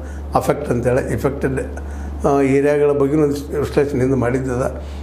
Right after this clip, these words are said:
ನೋಡೋಣ ಮತ್ತೆ ಮುಂದಿನ ದಿನದಲ್ಲಿ ಏನು ಸಿಗ್ತಾವೆ ಅಂತ ಹೇಳೋದು. ಈಗ ಮಾತ್ರ ನಾಯಿಯ ಒಂದು ಹೊಡೆತದಿಂದ ದೂರ ಇರಬೇಕಾಗಿದೆ. ಸಿಂಪಲ್ ಏನಪ್ಪ ಅಂದ್ರೆ, ಒಂದು ನಾಯಿಗಳಿಂದ ದೂರ ಇರೋದು, ಎರಡು ಸಪೋಸ್ ಏನೋ ಕಚ್ಚಿದ್ರು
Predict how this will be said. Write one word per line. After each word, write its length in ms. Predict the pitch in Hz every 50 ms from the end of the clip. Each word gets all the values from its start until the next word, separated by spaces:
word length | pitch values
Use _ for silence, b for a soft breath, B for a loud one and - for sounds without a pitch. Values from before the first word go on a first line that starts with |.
| B B - -
ನೋಡೋಣ 220 | 120 131 151 170 156
ಮತ್ತೆ 280 | 139 135 143 139 135
ಮುಂದಿನ 280 | 123 131 131 139 143 135
ದಿನದಲ್ಲಿ 400 | 131 131 127 127 127 123 127 131
ಏನು 140 | 127 127 120
ಸಿಗ್ತಾವೆ 360 | 120 123 123 117 - - 120
ಅಂತ 100 | 120 120
ಹೇಳೋದು. 640 | 131 139 175 214 - - - - - - - -
ಈಗ 180 | 156 196 190 180
ಮಾತ್ರ 260 | 165 156 143 143 147 147 131 117 95 B B B B B - - -
ನಾಯಿಯ 680 | 135 127 127 131 139 143 151 160 165 170 175 185 196 - - - - -
ಒಂದು 340 | - 147 139 143 143 160 143
ಹೊಡೆತದಿಂದ 500 | 143 139 139 147 139 143 147 135 135 143
ದೂರ 280 | 139 127 139 151 143
ಇರಬೇಕಾಗಿದೆ. 640 | 139 131 127 127 127 127 127 127 127 123 113 107 -
ಸಿಂಪಲ್ 340 | 165 165 160 170 185 175
ಏನಪ್ಪ 280 | 156 139 135 131 135 135
ಅಂದ್ರೆ, 520 | 131 151 185 208 208 - - - - - - - - 127
ಒಂದು 280 | 139 151 160 190 208
ನಾಯಿಗಳಿಂದ 440 | 170 143 131 135 135 135 131 120 117
ದೂರ 200 | 127 151 170 170
ಇರೋದು, 500 | 160 143 127 127 160 - - - - 143
ಎರಡು 300 | 127 123 139 185 254 240
ಸಪೋಸ್ 380 | - - 135 143 208 233 220 185
ಏನೋ 140 | 190 180
ಕಚ್ಚಿದ್ರು 680 | 170 - - 147 - - 180 175 208 277 - - B B